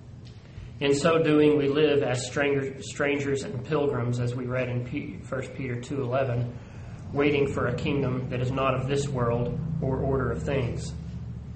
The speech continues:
That kingdom is still in that formational stage because its king is still in heaven performing his mediatorial work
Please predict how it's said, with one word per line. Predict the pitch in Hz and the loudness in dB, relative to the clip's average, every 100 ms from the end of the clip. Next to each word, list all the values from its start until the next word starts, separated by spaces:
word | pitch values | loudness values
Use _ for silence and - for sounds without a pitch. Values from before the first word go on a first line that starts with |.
| - - - - - - - - | -10 -10 -10 -10 -12 -12 -12 0
That | 139 156 - | 4 4 4
kingdom | 160 156 139 | 2 4 2
is | 131 - | 0 -4
still | - 160 156 143 | 0 4 4 4
in | 139 | 2
that | 139 139 - | 0 0 0
formational | 139 139 139 139 120 | 0 2 0 0 -4
stage | - 139 131 131 | 0 0 2 0
because | 127 - 135 - - - - | -4 -2 -2 -2 -6 -10 -4
its | 143 - | -4 -4
king | - 170 156 139 | -2 0 2 0
is | 131 127 - | -2 -4 -2
still | 156 151 | 0 0
in | 127 | 0
heaven | 120 147 131 123 | 2 2 2 -2
performing | 131 117 151 143 135 | -4 -2 0 0 0
his | 131 139 | -2 -2
mediatorial | 143 139 127 - 143 139 131 | 0 0 -2 -2 0 2 2
work | 123 139 127 120 | 0 2 2 0